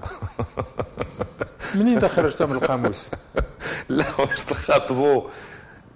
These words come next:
Speaker 1: آه، رئيسة فريق
Speaker 2: جلس،
Speaker 1: برلماني
Speaker 2: تتقولها
Speaker 1: اللي هي
Speaker 2: الأولاد،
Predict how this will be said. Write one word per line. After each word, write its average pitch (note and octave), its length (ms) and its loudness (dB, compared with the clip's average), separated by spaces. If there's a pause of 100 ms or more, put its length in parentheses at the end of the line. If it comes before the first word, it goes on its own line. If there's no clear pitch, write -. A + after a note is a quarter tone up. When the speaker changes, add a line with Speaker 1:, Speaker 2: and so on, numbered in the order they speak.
(160)
Speaker 1:
آه، G2 280 2
رئيسة E3 380 2
فريق C#4+ 140 4
Speaker 2:
جلس، D#4 380 6
Speaker 1:
برلماني C4+ 300 6
Speaker 2:
تتقولها G#3 300 8
Speaker 1:
اللي F#3+ 120 8
هي E3+ 60 10
Speaker 2:
الأولاد، G3 200 8